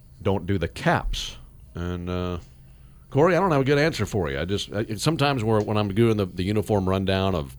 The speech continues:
what each team is wearing, you kinda run out of time. I don't wanna spend too much time on it because we have another pitch coming up. But,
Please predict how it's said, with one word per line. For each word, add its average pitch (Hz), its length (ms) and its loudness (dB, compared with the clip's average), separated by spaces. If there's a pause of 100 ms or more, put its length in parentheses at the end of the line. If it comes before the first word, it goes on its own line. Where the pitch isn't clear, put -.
(320)
what 95 120 -4
each 101 160 -4
team 101 200 -2
is 80 120 -2
wearing, 98 320 4
you 87 100 -2
kinda 92 240 0
run 90 220 2
out 85 140 0
of - 80 -8
time. 92 340 0
I 95 60 -2
don't 95 80 -2
wanna 82 120 -4
spend 82 280 -6
too 117 120 0
much 95 220 0
time 82 300 -2
on 78 140 2
it 90 100 -6
because 85 200 -4
we 87 60 -2
have 85 80 0
another 78 220 -2
pitch - 280 -4
coming 78 280 -4
up. 82 160 -4
But, 78 180 -4